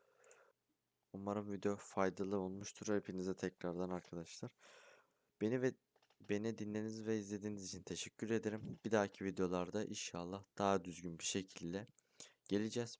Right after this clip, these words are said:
Bu kadar da anlatacaklarım. Umarım iyi bir şekilde oynarsınız. İyi bir şekilde eğlenirsiniz. Hepinizi çok seviyorum. Bir dahaki videolarda kanalıma abone olmayı ve like atmayı unutmayın. Hepinizi seviyorum. Bir dahaki videolarda görüşmek üzere.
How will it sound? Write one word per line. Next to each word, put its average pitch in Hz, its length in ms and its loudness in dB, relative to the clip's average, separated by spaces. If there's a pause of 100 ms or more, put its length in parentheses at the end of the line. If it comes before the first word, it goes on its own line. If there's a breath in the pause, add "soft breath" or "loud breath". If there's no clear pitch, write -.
Bu 131 120 -2
kadar 107 360 4
da 107 200 2
anlatacaklarım. 101 800 -2 (200)
Umarım 107 420 0 (480)
iyi 107 220 0
bir 107 60 -2
şekilde 90 520 -4
oynarsınız. 98 840 -4 (520 loud breath)
İyi 110 260 -2
bir 101 60 -2
şekilde 85 600 -4 (920 soft breath)
eğlenirsiniz. 104 880 0
Hepinizi 95 380 -4
çok - 280 -4
seviyorum. 92 380 -2
Bir 95 80 -6
dahaki 95 320 0
videolarda 87 560 0
kanalıma 90 460 -4
abone 92 240 0
olmayı 85 280 -2
ve 85 100 2
like 82 320 -2
atmayı 87 300 -8
unutmayın. 85 360 -6
Hepinizi 87 340 -4
seviyorum. 87 340 0
Bir 92 60 -2
dahaki 85 280 -2
videolarda 85 420 -2
görüşmek - 480 -6
üzere. 80 300 -4